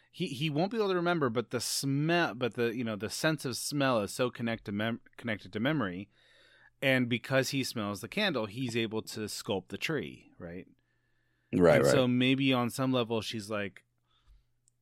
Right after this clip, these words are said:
Speaker 1: "I think if, if in order for him to function, he needs some sort of grieving process, even if it's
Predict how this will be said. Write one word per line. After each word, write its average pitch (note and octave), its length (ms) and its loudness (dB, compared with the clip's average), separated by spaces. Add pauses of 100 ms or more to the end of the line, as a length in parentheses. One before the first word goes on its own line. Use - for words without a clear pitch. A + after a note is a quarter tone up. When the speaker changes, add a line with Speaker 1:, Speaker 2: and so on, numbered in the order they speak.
(240)
Speaker 1:
"I C3 280 8
think C#3+ 320 -2
if, A#2+ 260 -4
if - 360 -12
in A2 220 -10
order C#3+ 220 4
for F#3 120 0
him F3+ 160 2
to E3 100 2
function, A2 840 0 (600)
he C3 400 0
needs B2+ 300 4
some B2 480 0
sort G#2+ 340 0
of G2 220 -4
grieving G#2+ 360 0
process, F2+ 600 -6
even A#2+ 340 -2
if F#2+ 400 -8 (580)
it's - 600 -8